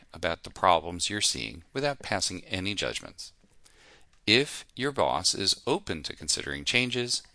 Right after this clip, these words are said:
propose your solutions. I recommend suggesting no more than one or two at a time. If your boss supports your ideas,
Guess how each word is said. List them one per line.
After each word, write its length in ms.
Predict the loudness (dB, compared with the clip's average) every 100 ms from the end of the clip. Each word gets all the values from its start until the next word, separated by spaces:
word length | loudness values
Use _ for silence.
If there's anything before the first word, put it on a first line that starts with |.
| -20
propose 400 | -20 -12 -8 -4
your 100 | -2
solutions. 680 | -2 -2 -2 -2 -4 -12 -16 _ _ _ -20 -20 -14 2
I 180 | 8 8
recommend 560 | 6 -2 -4 -4 0
suggesting 800 | 0 2 2 2 0 0 -2 -4 -10
no 300 | -8 -2 0
more 300 | 0 0 -4
than 260 | -6 -10 -8
one 380 | -2 -2 -2 -6 -10
or 120 | -10
two 400 | -8 -6 -8 -8 -6
at 120 | -4
a 80 | -2
time. 340 | -4 -4 -8 -20 _ _ -20 -20 -20 -20 -20 -14
If 160 | -10
your 220 | -4 -2 0
boss 400 | 2 4 6 4
supports 500 | 2 -6 -6 0 2
your 140 | 2
ideas, 460 | -2 0 0 0